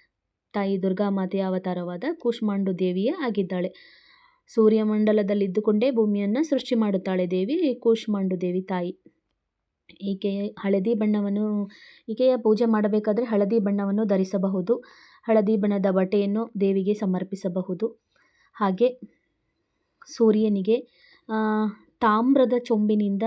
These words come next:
ಅರ್ಘ್ಯ ಕೊಡಬಹುದು. ಯಾಕೆಂದರೆ ಅವಳು ಸೂರ್ಯಮಂಡಲದಲ್ಲಿ ಇದ್ದವಳಲ್ವಾ, ಹಾಗಾಗಿ ತಾಮ್ರದ ಚೊಂಬಿನಿಂದ ಸೂರ್ಯ ಉ-, ಆಗ ತಾನೇ ಉದಯಿಸುತ್ತಿರುವ ಸೂರ್ಯನಿಗೆ ಅರ್ಘ್ಯ ಕೊಟ್ಟರೆ ಅವಳಿಗೆ ತುಂಬ ಪ್ರಿಯವಾಗುತ್ತದೆ. ಯಾಕಂದರೆ ಸೂರ್ಯಮಂಡಲದಲ್ಲಿ ಅವಳಿದ್ದಳಲ್ಲ, ಹಾಗಾಗಿ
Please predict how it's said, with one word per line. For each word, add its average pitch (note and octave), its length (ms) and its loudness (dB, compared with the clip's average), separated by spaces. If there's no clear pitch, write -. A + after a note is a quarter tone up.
ಅರ್ಘ್ಯ G3+ 280 0
ಕೊಡಬಹುದು. F#3+ 640 -2
ಯಾಕೆಂದರೆ G3+ 500 -4
ಅವಳು G3+ 340 -4
ಸೂರ್ಯಮಂಡಲದಲ್ಲಿ G3+ 1080 -4
ಇದ್ದವಳಲ್ವಾ, F#3 680 -6
ಹಾಗಾಗಿ F#3+ 520 -2
ತಾಮ್ರದ A#3+ 560 2
ಚೊಂಬಿನಿಂದ G#3 680 0
ಸೂರ್ಯ A3+ 460 2
ಉ-, G#3 280 -2
ಆಗ G3 240 -2
ತಾನೇ A3 460 -2
ಉದಯಿಸುತ್ತಿರುವ G3+ 760 -2
ಸೂರ್ಯನಿಗೆ G3 680 0
ಅರ್ಘ್ಯ F#3+ 460 -2
ಕೊಟ್ಟರೆ G3+ 380 -4
ಅವಳಿಗೆ G3 440 -2
ತುಂಬ G#3 420 -4
ಪ್ರಿಯವಾಗುತ್ತದೆ. F#3+ 880 0
ಯಾಕಂದರೆ F#3+ 460 -4
ಸೂರ್ಯಮಂಡಲದಲ್ಲಿ G3 1040 -2
ಅವಳಿದ್ದಳಲ್ಲ, F#3 800 -4
ಹಾಗಾಗಿ F#3 580 -6